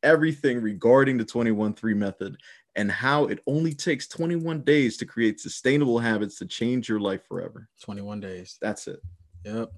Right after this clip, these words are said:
Speaker 2: And, uh, I can attest to that.
Speaker 1: Yep.
Speaker 2: <laughs>
Speaker 1: This is, this is the twenty-one day guy, the twenty-one day guru. If you have any questions on building those habits, you call this man directly.
Speaker 2: Yes.
Speaker 1: Twenty-one days.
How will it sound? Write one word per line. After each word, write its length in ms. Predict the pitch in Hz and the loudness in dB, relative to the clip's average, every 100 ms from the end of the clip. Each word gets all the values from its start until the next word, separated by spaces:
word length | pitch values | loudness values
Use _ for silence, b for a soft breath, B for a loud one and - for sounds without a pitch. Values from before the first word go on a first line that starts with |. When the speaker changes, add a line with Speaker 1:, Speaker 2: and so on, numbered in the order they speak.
| - 92 | -12 -8
Speaker 2:
And, 260 | 101 101 | -6 -6
uh, 300 | 95 95 95 98 _ _ _ - _ | -6 -6 -8 -12 _ _ _ -20 _
I 120 | 104 | -10
can 160 | 98 104 | -4 -4
attest 340 | - 104 - | -2 -6 -6
to 80 | - 101 | -12 -12
that. 240 | 117 123 | -14 -12
Speaker 1:
Yep. 300 | - 151 - 107 87 101 | 0 2 2 -4 -4 -4
Speaker 2:
<laughs> 280 | 104 90 107 | -4 -6 -6
Speaker 1:
This 180 | 123 - | -6 -2
is, 240 | 156 123 | -2 0
this 200 | 120 139 | -2 -2
is 120 | 143 | -6
the 80 | 135 | -10
twenty-one 500 | - 156 147 139 127 | -6 -2 0 0 0
day 200 | 123 123 | 2 2
guy, 480 | 98 107 117 95 - b b | 2 0 0 -4 -8 b b
the 60 | - | -14
twenty-one 460 | - 151 143 139 127 | -6 0 2 2 2
day 140 | 139 | 2
guru. 480 | 113 98 131 101 87 | 2 0 0 0 -6
If 320 | - _ _ - | -12 _ _ 4
you 80 | |
have 160 | 120 127 - | 4 4 2
any 240 | 131 147 | 2 2
questions 600 | 147 151 131 - 101 92 | 4 2 2 0 -6 -6
on 260 | - 98 95 | -6 -4 -4
building 440 | 87 123 139 135 | 2 4 4 2
those 220 | 117 120 | 0 0
habits, 400 | - 110 101 139 | 0 -2 -4 -8
you 80 | - | -8
call 260 | - 120 107 | -2 -2 0
this 200 | 110 117 | -2 -4
man 180 | 104 90 | -4 -6
directly. 600 | - - 127 135 - - b | -6 2 2 2 -6 -16 b
Speaker 2:
Yes. 300 | 104 98 - | -12 -12 -14
Speaker 1:
Twenty-one 1040 | - - 160 180 190 180 113 139 156 151 147 104 | -8 0 2 2 0 -4 0 2 2 0 -6 -4
days. 480 | 120 107 80 - | 0 0 0 -10